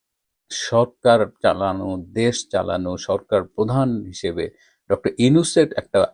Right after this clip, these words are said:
আলাদা মূল্যায়ন আছে, যে মূল্যায়নটা সাথে নোবেল বিজয়ী ইউনূসের মূল্যায়নটা মিলছে না এবং, আহ, বিশ্বব্যাপী যে একটা পজিটিভ ইমেজ তিনি বিল্ড করেছিলেন, সেই ইমেজটা এখন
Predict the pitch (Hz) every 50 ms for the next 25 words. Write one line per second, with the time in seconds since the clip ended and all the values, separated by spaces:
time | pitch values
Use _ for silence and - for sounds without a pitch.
0 | _ _ - 113 123 131 131 135 131 107 98 95 87 80 82 78 76 73 73 73
1 | - - 127 131 123 120 113 107 101 101 104 101 95 95 101 104 110 110 107 -
2 | - 127 123 127 127 _ _ _ _ _ - - - 117 - - 117 107 104 113
3 | 117 139 147 143 123 120 113 110 113 107 104 101 98 101 101 95 - 98 95 95
4 | 92 92 92 87 87 90 90 87 - - 92 90 90 107 113 113 - - - -
5 | - - 80 78 - 85 87 87 95 _ _ _ _ _ _ _ - - 80 76
6 | 82 123 - - - - 135 117 113 98 98 - - 123 120 113 98 98 104 95
7 | 98 - - 107 - - 110 107 104 113 117 - 120 107 - - 113 117 120 127
8 | 127 131 131 - - - - 113 110 104 90 90 101 110 120 113 - - - 110
9 | 113 110 _ - 143 170 185 160 - - 127 110 - 107 110 107 107 113 110 -
10 | - - - 123 107 107 104 107 117